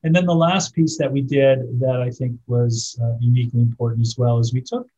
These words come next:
uh, some internal offices and we converted them to collaborative space.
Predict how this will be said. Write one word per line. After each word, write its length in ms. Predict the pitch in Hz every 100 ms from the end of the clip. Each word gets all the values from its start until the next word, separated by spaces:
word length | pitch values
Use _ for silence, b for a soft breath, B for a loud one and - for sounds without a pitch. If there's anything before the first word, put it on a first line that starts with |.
| _ _ _ -
uh, 240 | 135 131 127
some 220 | - 156
internal 420 | 147 - 196 175
offices 500 | 139 127 131 147 127
and 100 | 135
we 120 | 131
converted 420 | 127 139 151 170
them 140 | 160 135
to 100 | 123
collaborative 540 | - 131 120 117 107
space. 480 | 110 - 107 107 -